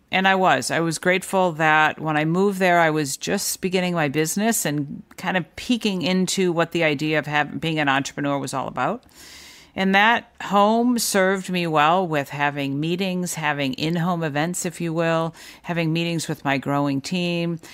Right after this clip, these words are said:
having wonderful celebrations around the pool. It was really, really wonderful for my business. I really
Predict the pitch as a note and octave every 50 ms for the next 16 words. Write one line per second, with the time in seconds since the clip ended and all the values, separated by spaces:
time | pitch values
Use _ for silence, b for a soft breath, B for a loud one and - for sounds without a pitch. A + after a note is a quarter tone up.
0 | B B B B F3+ E3+ D#3+ E3+ E3+ E3 E3 E3 E3+ F3+ F#3 - - D#3+ - -
1 | D#3+ C#3 C#3 C3+ B2 D3 D3+ D#3+ D#3 - F3 D#3 C#3+ D3 D3+ C#3+ C3+ C3+ C3 B2+
2 | - - - F#3 F3 F3 E3+ E3+ E3 E3 E3 D#3+ B B B B B B - -
3 | A3+ A3+ F3 E3+ D#3 D#3+ F#3+ G#3 A3+ B3 B3 B3 A#3 A3 G3 E3 E3+ F3 E3+ E3
4 | D#3 D3 D3 D3+ D#3 D#3+ - - D#3+ C#3+ - - C#3+ C#3 C3 B2 - D3 D3 D3
5 | F#3 F3+ F3+ F#3+ F#3 - - D2+ B2 E3+ F3 D#3 - _ - D3 E3+ F3 F3 E3+
6 | D#3+ D3 -